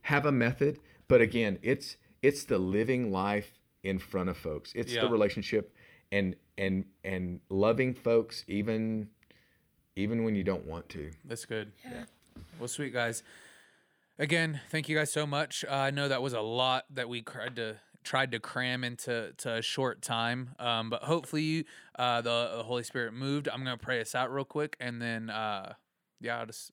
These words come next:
Speaker 2: I'll just thank you guys again. God, thank you for today, Lord. I pray that you, uh, that you use this podcast, uh, for your glory, not, not for any kind of, "Wow, man, we said a lot of really good things that day," but rather, God, it, it's that you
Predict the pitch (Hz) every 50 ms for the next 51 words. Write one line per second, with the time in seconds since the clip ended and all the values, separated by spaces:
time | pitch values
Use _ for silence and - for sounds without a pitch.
0 | _ - 110 107 - - 110 110 - 110 107 110 110 107 113 120 117 117 - -
1 | - - - - _ - - 135 135 135 - 143 135 - - 139 131 - 147 131
2 | 131 131 131 135 135 143 131 117 117 - - 123 123 120 123 113 104 117 117 120
3 | 117 113 113 110 104 110 110 107 104 104 101 - - 117 107 113 117 113 113 110
4 | 110 107 110 127 139 135 131 120 127 127 120 - _ - 117 117 123 - - 147
5 | 156 180 170 - - - - - 113 113 - - 120 113 113 117 120 117 120 117
6 | 113 113 117 131 147 151 139 135 135 143 - - 151 143 139 - - 151 139 131
7 | 135 139 131 - 139 127 127 127 127 123 120 117 110 - - - - - - -
8 | - _ - 113 117 113 113 113 117 117 117 117 107 - - - - _ - 123
9 | 117 - 131 117 110 107 110 110 107 107 107 110 113 113 117 104 117 110 107 -
10 | - 110 110 110 110 104 110 101 95 90 - 107 104 104 104 113 110 104 113 120
11 | 120 117 117 120 117 117 110 113 110 110 113 113 - - - 117 113 110 - -
12 | - - 117 110 104 101 113 117 120 127 131 131 127 127 123 120